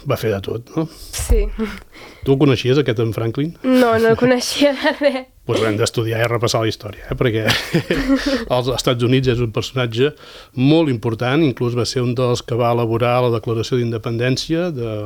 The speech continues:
Speaker 1: les colònies, eh, angleses, que ja eren colònies americanes,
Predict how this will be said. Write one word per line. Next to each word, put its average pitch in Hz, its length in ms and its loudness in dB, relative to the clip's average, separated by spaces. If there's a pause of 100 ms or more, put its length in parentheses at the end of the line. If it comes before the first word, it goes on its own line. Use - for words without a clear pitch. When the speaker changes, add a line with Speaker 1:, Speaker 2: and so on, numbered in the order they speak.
(200)
Speaker 1:
les 107 300 -10
colònies, 120 500 -2
eh, 113 220 -4 (420)
angleses, 117 480 0
que 104 160 -10
ja 98 80 -8
eren 98 160 -10
colònies 101 380 -4
americanes, 165 640 -2